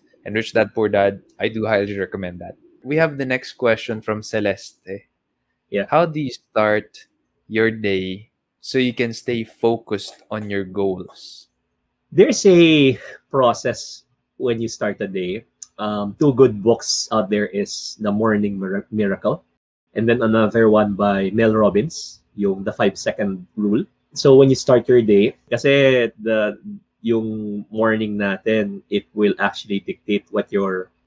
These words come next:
Speaker 2: whole day would be, eh. So if you don't start your day right, first thing in the morning, then you won't be able to, di ba, to maximize your whole day.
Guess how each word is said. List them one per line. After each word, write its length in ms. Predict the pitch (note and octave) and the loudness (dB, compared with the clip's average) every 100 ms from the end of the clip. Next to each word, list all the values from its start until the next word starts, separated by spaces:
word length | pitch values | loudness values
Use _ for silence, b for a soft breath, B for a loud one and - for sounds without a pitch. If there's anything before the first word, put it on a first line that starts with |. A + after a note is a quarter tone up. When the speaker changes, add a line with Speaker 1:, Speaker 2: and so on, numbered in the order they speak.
| _ | _
Speaker 2:
whole 240 | C3 B2+ A2 | 8 8 8
day 260 | G#2+ G#2 | 4 2
would 240 | G2 G2 F2 | 2 0 -2
be, 300 | G#2 G2 E2 | -4 -4 -8
eh. 20 | _ _ _ _ _ | _ _ _ _ _
So 80 | - | -6
if 160 | G#2 A2+ | -4 -2
you 80 | G#2+ | -2
don't 160 | G#2+ | -2
start 320 | - A2 G2+ - _ - | -2 0 0 -4 _ -6
your 160 | G#2+ | -2
day 320 | G2 F#2 G#2 G2+ | -2 0 0 0
right, 320 | F#2 F#2 - _ _ _ _ | -2 -4 -6 _ _ _ _
first 320 | A2+ G#2+ - | 0 0 0
thing 80 | G#2+ | -2
in 100 | G#2 | -2
the 140 | G2+ | -2
morning, 480 | G2+ G2+ F#2+ F#2 F#2+ | -4 -4 -6 -8 -4
then 260 | G#2 G2 G2 | -4 -4 -2
you 80 | A#2 | 0
won't 240 | A2+ A2 | 0 0
be 160 | G#2+ G2 | 0 0
able 240 | G2 G2+ G2 | 0 -2 0
to, 80 | G2+ F#2+ F#2 F#2 F#2 - - | -2 -2 -2 -2 -4 -8 -6
di 100 | G2+ | -4
ba, 220 | F#2+ - _ _ _ | -6 -10 _ _ _
to 80 | A2+ | 0
maximize 720 | A2+ - - G#2 G2+ F#2+ - | 2 0 0 2 2 0 0
your 80 | G2 | 0
whole 240 | G2 F2+ | 2 0
day. 240 | F2 F2+ | -2 -6